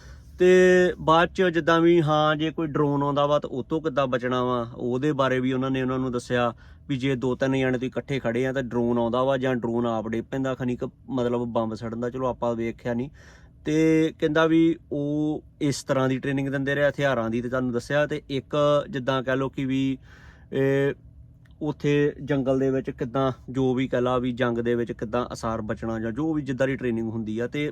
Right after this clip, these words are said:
ਬਾਈ ਕਹਿੰਦਾ ਵੀ ਉਹ ਦੱਸਦਾ ਵੀ ਲਾਸਟ ਟਾਈਮ ਜਦੋਂ ਗੱਲ ਹੋਈ ਆ ਤੇ ਉਹਨੇ ਦੱਸਿਆ ਵੀ ਉਧਰਲੀ ਸਾਈਡ ਤੇ ਕੋਈ ਨਹਿਰ ਆ ਭਾਜੀ, ਕਹਿੰਦਾ ਵੀ ਉਹ ਨਹਿਰ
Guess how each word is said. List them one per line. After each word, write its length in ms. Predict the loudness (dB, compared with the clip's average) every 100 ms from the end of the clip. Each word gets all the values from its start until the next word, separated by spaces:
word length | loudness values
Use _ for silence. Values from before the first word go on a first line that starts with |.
| -2
ਬਾਈ 200 | -2 -2
ਕਹਿੰਦਾ 260 | -2 -2
ਵੀ 120 | 0
ਉਹ 160 | -2 0
ਦੱਸਦਾ 320 | 0 0 -2
ਵੀ 200 | -2 -4 -8 -18 -20 -20 -20 -12 -2
ਲਾਸਟ 380 | 2 2 2 0
ਟਾਈਮ 200 | 0 2
ਜਦੋਂ 180 | 0 2
ਗੱਲ 240 | 2 2
ਹੋਈ 260 | 2 2 2
ਆ 100 | 0 -2
ਤੇ 80 | -4
ਉਹਨੇ 300 | 0 0 2
ਦੱਸਿਆ 320 | 0 0 0
ਵੀ 320 | 0 0 -2 -4 -10 -20 -20 -20 -20 -20 -14 -4
ਉਧਰਲੀ 360 | 0 4 4 2
ਸਾਈਡ 300 | 2 0 0
ਤੇ 120 | -4
ਕੋਈ 140 | -2
ਨਹਿਰ 340 | 0 2 2 2
ਆ 100 | 2
ਭਾਜੀ, 300 | 0 -2 -4
ਕਹਿੰਦਾ 280 | -4 -2 -2
ਵੀ 400 | 0 0 -2 -4 -10 -14
ਉਹ 220 | -6 -2 0
ਨਹਿਰ 380 | 0 0 0